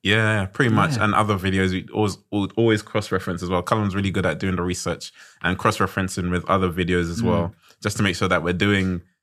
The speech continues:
Speaker 1: the best thing, not just
Speaker 2: Mm.
Speaker 1: following one video, 'cause you have to
Speaker 2: Exactly.
Speaker 1: look around.
Speaker 2: Yeah, and a little cheeky thing you can do too, and we wouldn't recommend this if you got the money 'cause it's not good for tradesmen, but we didn't have the money. So we would pull in tradesmen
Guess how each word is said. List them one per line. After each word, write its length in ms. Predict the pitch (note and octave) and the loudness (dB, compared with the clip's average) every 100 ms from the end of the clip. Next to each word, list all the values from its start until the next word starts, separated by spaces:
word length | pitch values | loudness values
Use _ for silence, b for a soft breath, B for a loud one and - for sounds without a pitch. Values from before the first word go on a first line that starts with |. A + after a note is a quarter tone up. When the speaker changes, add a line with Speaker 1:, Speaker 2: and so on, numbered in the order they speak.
| _ _ - | _ _ -2
Speaker 1:
the 180 | G2 F#2+ | 0 2
best 300 | A2+ A#2 - | 2 0 -2
thing, 320 | E2+ D#2+ E2+ B2 | -2 -2 -4 0
not 160 | A#2+ | 2
just 160 | B2 A2 | 4 4
Speaker 2:
Mm. 20 | |
Speaker 1:
following 280 | A2 G#2 F#2 | 2 2 0
one 160 | G2 F2+ | 0 -2
video, 260 | E2+ E2 | -2 -4
'cause 220 | - - | -6 -6
you 60 | G2+ | -8
have 100 | - | -6
to 240 | F#2+ F#2 - _ | -6 -6 -10 _
Speaker 2:
Exactly. 560 | - A2 - A2 G#2 - | -10 -10 -8 -10 -10 -8
Speaker 1:
look 160 | G#2 G#2 | -6 -4
around. 240 | G2 F2+ G2+ _ | -4 -4 -10 _
Speaker 2:
Yeah, 220 | A#2+ A2 A#2+ | -10 -8 -2
and 140 | C#3+ | 0
a 20 | |
little 200 | D#3 B2+ | 2 0
cheeky 360 | - D#3 C#3 A2+ | 0 -2 -2 -4
thing 200 | A#2 A2+ | -2 0
you 100 | A2+ | 0
can 140 | A2 | -2
do 160 | G#2+ G#2 | -2 -4
too, 280 | - G#2+ G2+ | -4 -4 -2
and 100 | A2 | 0
we 80 | C#3+ | 0
wouldn't 200 | D#3 C3 | 0 2
recommend 380 | C3 A#2+ A#2+ A#2+ | 0 2 2 2
this 140 | A#2 | 0
if 80 | A2+ | -4
you 100 | A2+ | -2
got 120 | G#2+ | -2
the 60 | G#2+ | 0
money 240 | A2+ A#2 | -2 -2
'cause 140 | A2 - | -4 -8
it's 120 | - | -4
not 180 | B2 G#2 | -4 -2
good 140 | A#2+ - | -4 -4
for 100 | G2+ | -8
tradesmen, 600 | - A2 G#2 G#2 G2+ G#2 | -2 0 0 -2 -4 0
but 280 | A2 G#2+ B B B B C3+ | 0 0 B B B B 2
we 120 | B2+ | 4
didn't 200 | C3 A#2+ | 4 2
have 140 | A2+ | 0
the 80 | A2 | 0
money. 240 | G#2 G#2 | 0 0
So 140 | G#2 B2+ | 0 0
we 100 | C3+ | 2
would 180 | A#2+ - | 0 4
pull 200 | D3 C#3 | 4 6
in 160 | C#3 | 2
tradesmen 600 | - B2+ A#2+ A2 G2 F2+ | 2 2 0 -4 -6 -8